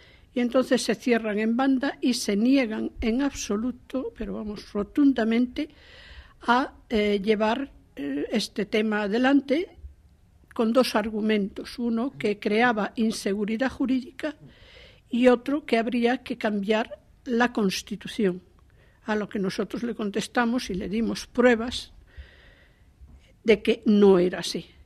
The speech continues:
que ni había que cambiar la Constitución ni, eh,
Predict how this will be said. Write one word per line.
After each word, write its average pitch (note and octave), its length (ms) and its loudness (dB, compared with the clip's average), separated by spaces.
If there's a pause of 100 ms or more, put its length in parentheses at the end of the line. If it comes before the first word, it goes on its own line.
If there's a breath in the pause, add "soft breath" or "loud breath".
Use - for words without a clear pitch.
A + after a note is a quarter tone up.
que - 100 -6
ni F3+ 120 -2
había A3+ 260 2
que C4+ 120 -4
cambiar G#3 440 0
la F#3+ 340 -4
Constitución A#3+ 920 0 (600 soft breath)
ni, B3+ 400 4 (140)
eh, G3+ 520 -2